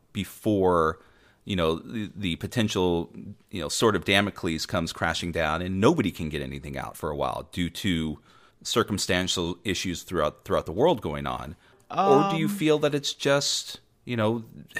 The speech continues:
Speaker 1: like, it's a case-by-case situation, you know, is it, and I don't wanna, I'm trying my best not to point fingers and
Speaker 2: Right, and I, and I don't wanna throw,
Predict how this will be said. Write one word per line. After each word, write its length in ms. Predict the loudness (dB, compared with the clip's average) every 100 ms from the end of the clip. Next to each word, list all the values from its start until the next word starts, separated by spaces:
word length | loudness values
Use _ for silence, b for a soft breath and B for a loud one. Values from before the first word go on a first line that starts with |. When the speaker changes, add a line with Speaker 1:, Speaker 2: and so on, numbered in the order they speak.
| B B B -20 _ -2
Speaker 1:
like, 200 | -2 -2
it's 100 | -6
a 40 |
case-by-case 760 | -2 -2 2 0 0 -2 -2 -4
situation, 640 | -8 -6 -2 -2 -2 -6 -6
you 80 | -6
know, 200 | -6 -6 -8 -12
is 580 | -14 -14 -8 -4 -2 0
it, 340 | 0 0 -10 -12 b b b 0
and 120 | 6
I 60 |
don't 160 | 8 8
wanna, 340 | 8 8 6 -2
I'm 140 | -2 2
trying 240 | 6 8
my 80 | 8
best 200 | 6 4
not 140 | 0
to 100 | 0
point 300 | -4 -2 -2
fingers 520 | -2 0 2 0 -4 -12 b b b -4
and 400 | 0 2 2 -2 -8
Speaker 2:
Right, 400 | 6 10 10 8
and 140 | 6 6
I, 40 |
and 140 | 6 6
I 80 | 8
don't 180 | 8
wanna 500 | 6 6 6 6 6
throw, 840 | 2 2 4 6 4 2 0 -2